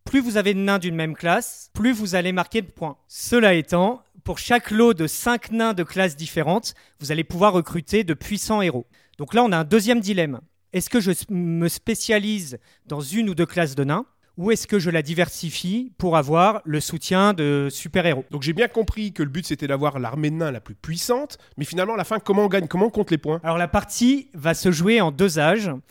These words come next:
Speaker 1: À la fin du deuxième âge, chaque joueur va compter la valeur finale de bravoure de son armée. Il ajoute la valeur de ses nains, la valeur de ses héros et la valeur totale de ses pièces d'or.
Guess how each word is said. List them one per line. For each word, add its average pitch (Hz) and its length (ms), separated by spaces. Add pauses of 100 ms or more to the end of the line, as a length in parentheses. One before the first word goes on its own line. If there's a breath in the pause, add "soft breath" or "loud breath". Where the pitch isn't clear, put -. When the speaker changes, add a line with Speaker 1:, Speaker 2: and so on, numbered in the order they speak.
(220 soft breath)
Speaker 1:
À 151 60
la 151 100
fin 214 180
du 175 120
deuxième 175 420
âge, 185 320 (120)
chaque - 460
joueur 190 320
va 170 140
compter 175 260
la 190 120
valeur 156 260
finale 214 560 (260)
de 151 100
bravoure 170 360
de 190 80
son 190 200
armée. 160 280 (240)
Il 214 160
ajoute 180 480 (260)
la 147 160
valeur 190 300
de 175 100
ses 165 220
nains, 170 220 (260)
la 160 180
valeur 185 300
de 175 80
ses 175 200
héros 156 380 (240)
et 156 60
la 156 100
valeur 170 340
totale 196 440
de 165 80
ses 170 160
pièces 156 260
d'or. 127 220